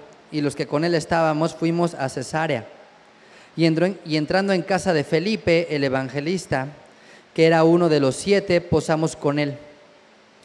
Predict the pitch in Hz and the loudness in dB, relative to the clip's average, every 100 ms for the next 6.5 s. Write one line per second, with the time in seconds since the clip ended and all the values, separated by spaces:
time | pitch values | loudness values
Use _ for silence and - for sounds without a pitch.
0 | _ _ - - 180 190 180 175 180 - | _ _ -20 -2 0 0 0 0 0 2
1 | 185 175 160 185 208 208 220 - 156 156 | 2 2 2 2 2 0 0 -4 -2 0
2 | 151 - 175 170 180 - - - - _ | 0 -2 -2 0 -2 -4 -16 -20 -20 _
3 | 170 185 180 - 143 - 123 127 - 123 | -2 -2 -2 -4 -4 -2 -6 -8 -10 -10
4 | 101 107 - - 185 - 143 170 160 180 | -12 -16 -20 -20 -18 -12 -2 0 2 0
5 | 185 208 - - - - _ - 135 131 | 0 -2 -4 -18 -20 -20 _ -8 -6 -4
6 | 139 165 165 156 147 | 2 2 2 0 -6